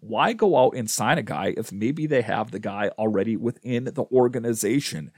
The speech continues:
That only makes sense. And then there's also the Lucas Johansson, Alex Alexiev thing. For me, if you're gonna make moves, now I've heard talk out there that they might move Connor McMichael, um,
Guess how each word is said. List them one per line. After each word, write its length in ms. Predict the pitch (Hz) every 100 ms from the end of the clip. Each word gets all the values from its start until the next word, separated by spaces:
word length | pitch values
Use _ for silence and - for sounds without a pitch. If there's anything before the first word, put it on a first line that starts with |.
| _ _ _ - -
That 220 | 101 127
only 180 | 143 139
makes 260 | 131 -
sense. 340 | - 143 90 -
And 180 | 131 170
then 160 | 247
there's 180 | 233 143
also 400 | - 131 160 147
the 100 | 151
Lucas 380 | 110 117 160 156
Johansson, 600 | 143 135 175 98 - 107
Alex 300 | 98 95 -
Alexiev 520 | 117 - 202 - 92 -
thing. 280 | 101 95 - _ _ _ -
For 160 | 214
me, 260 | 190 147 92
if 160 | 147 220
you're 100 | 302
gonna 140 | 247
make 240 | 160 135
moves, 260 | 113 104 -
now 200 | 92 135
I've 160 | - -
heard 340 | 151 170 160 _ _ -
talk 320 | - 131 160
out 160 | 151
there 180 | 147 147
that 140 | 127 92
they 120 | 95
might 240 | 104 101
move 200 | 113 98
Connor 400 | - 107 156 156
McMichael, 580 | - 127 143 110 76 - - - - -
um, 400 | - 95 90 80